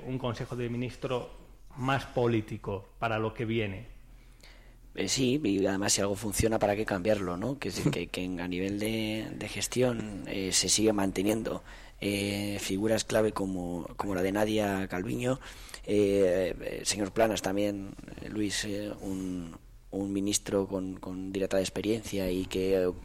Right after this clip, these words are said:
Speaker 2: ocupa, por ejemplo, un ministerio quizá menos visible públicamente, pero con mucha gestión, sobre todo en el territorio y también visibilidad en el territorio, pero,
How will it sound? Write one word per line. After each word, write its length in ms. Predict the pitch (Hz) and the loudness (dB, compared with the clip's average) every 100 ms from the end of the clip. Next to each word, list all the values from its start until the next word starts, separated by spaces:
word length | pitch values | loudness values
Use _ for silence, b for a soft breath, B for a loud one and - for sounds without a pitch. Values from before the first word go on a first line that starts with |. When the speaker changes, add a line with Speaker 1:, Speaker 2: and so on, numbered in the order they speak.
| - - | -12 -8
Speaker 2:
ocupa, 340 | 92 117 107 101 | -2 2 4 4
por 100 | - | 0
ejemplo, 260 | 101 104 | -2 -2
un 40 | 98 | 0
ministerio 420 | 95 - 101 92 B B - | -2 0 2 2 B B -2
quizá 180 | 95 | 2
menos 260 | 107 107 98 | 2 2 0
visible 320 | 92 117 110 | 0 0 0
públicamente, 600 | - 104 98 95 107 107 | 0 0 2 0 2 0
pero 240 | 98 90 92 | 0 -2 -4
con 220 | 92 90 | -4 -4
mucha 240 | 98 - | -4 -6
gestión, 420 | 92 85 113 104 92 | -4 -4 -2 -2 -2
sobre 140 | 95 | -4
todo 160 | 104 95 | -2 -2
en 60 | |
el 80 | 92 | -2
territorio 460 | 92 92 - 117 151 | -2 -2 0 2 2
y 40 | |
también 320 | 90 87 92 | 0 -2 -2
visibilidad 280 | 87 85 90 | -2 -2 -2
en 60 | 90 | -2
el 60 | |
territorio, 480 | - 95 90 98 127 B B B B - | -2 -2 0 0 0 B B B B 6
pero, 460 | 110 107 104 95 | 8 10 8 6